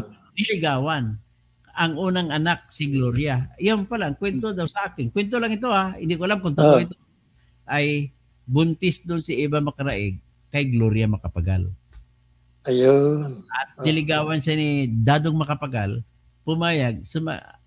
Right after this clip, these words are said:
Speaker 1: sinagot niya, "Napakasal sila, pangalawang asawa siya." So, ngayon, of all the Macapagals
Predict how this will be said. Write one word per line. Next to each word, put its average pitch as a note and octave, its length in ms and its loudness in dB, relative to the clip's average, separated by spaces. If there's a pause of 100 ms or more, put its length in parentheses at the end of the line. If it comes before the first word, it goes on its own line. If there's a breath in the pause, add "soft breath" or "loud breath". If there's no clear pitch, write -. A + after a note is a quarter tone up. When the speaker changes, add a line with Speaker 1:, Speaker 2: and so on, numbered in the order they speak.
(100)
Speaker 1:
sinagot E3+ 420 -2
niya, C3 280 -2
"Napakasal A#2+ 600 -2
sila, F3+ 280 -4
pangalawang A#2+ 480 0
asawa F2 380 -2
siya." F#2+ 320 -4 (720)
So, D#3+ 340 -2
ngayon, F3 460 -2 (340)
of E3+ 260 0
all A#3 280 0
the F#3+ 100 0
Macapagals D#3 840 0